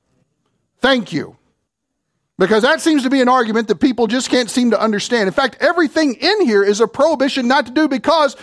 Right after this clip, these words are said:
it spoils a culture. Now watch how it unfolds itself.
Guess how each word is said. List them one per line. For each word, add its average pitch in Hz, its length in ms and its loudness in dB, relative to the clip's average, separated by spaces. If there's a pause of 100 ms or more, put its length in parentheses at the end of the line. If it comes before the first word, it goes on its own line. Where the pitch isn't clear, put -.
it 277 220 2
spoils 294 540 2
a 311 80 0
culture. 294 560 0
Now 180 160 0
watch 226 440 2
how 262 200 2
it 247 100 0
unfolds 240 600 0
itself. 170 500 -2